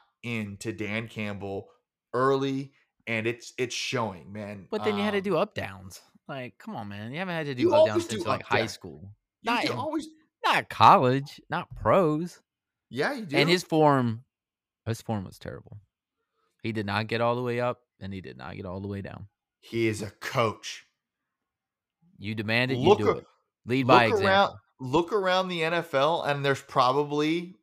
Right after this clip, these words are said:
Speaker 1: including Dan Campbell, three more coaches that can do that. Sean McVay, uh, Mike Vrabel, and maybe Kyle Shanahan. I think he's too bougie to get on the floor.
Speaker 2: <laughs> Uh, maybe, uh,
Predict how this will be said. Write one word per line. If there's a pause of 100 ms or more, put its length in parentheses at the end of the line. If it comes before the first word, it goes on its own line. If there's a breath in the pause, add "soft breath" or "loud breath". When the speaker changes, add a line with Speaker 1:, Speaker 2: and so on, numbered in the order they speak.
(300)
Speaker 1:
including
Dan
Campbell,
three
more
coaches
that
can
do
that. (240)
Sean
McVay, (420 soft breath)
uh, (160)
Mike
Vrabel, (100)
and (880)
maybe
Kyle
Shanahan.
I
think
he's
too
bougie
to
get
on
the
floor. (140)
Speaker 2:
<laughs> (760 soft breath)
Uh,
maybe,
uh,